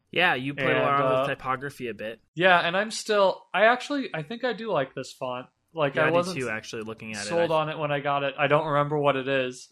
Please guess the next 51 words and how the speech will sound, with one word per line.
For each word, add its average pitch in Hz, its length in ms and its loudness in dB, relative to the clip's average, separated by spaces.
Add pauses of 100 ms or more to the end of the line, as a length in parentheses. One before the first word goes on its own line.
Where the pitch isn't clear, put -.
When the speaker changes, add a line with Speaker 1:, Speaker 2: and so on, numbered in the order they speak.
Speaker 2:
at 127 100 -4
all. 117 480 -4 (120)
I'll 127 100 -4
have 131 200 -2
to 135 300 -4 (460)
go 127 180 -2
back 127 300 -6
and 127 80 -18
take 131 180 -12
a 135 60 -10
look 131 200 -8
at 127 100 -20
that. 131 180 -8 (340)
But 139 120 0
I 147 120 2
think 220 220 -8
that 208 180 0
might 185 200 -8
be, 196 300 -8 (220)
we 147 100 -6
might 156 220 0
have 156 100 -8
done 175 220 -4
it. 147 140 -10 (240)
Speaker 1:
Yeah, 147 180 2
I 143 40 2
think 156 160 0
when 139 100 2
Speaker 2:
Um, 175 60 -2
Speaker 1:
we 175 60 -2
were 160 100 2
talking 151 420 -4
about 127 260 -2
it, 123 280 -8
like, 117 180 -10
a 117 60 -8
week 120 220 -10
and 120 80 -10
a 113 40 -12
half 117 260 -12
ago 113 160 -10
or 107 120 -6
something, 110 420 -16
and 110 80 -10
we 110 60 -10
were 110 180 -8
kinda 110 220 -16
going 107 280 -12
over 113 220 -12
'em, 95 120 -12
I, 104 240 -12